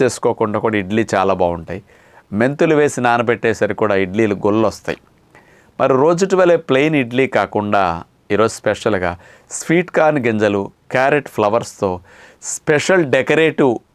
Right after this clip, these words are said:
ఇడ్లీ మనం ఎలా చేసుకుని ఇటు పిల్లలకి, గెస్ట్లకి పెట్టుకుంటే చాలా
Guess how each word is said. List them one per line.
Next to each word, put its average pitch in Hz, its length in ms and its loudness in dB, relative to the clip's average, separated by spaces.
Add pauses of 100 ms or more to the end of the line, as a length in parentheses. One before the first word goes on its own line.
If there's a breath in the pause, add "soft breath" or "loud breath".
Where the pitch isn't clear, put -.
(140)
ఇడ్లీ 117 320 0 (680 soft breath)
మనం 131 160 2 (120)
ఎలా 151 120 4 (120)
చేసుకుని 135 420 0
ఇటు 104 120 -8 (100)
పిల్లలకి, 131 400 2 (140)
గెస్ట్లకి 113 460 -2
పెట్టుకుంటే 104 500 -4 (520 loud breath)
చాలా 120 220 4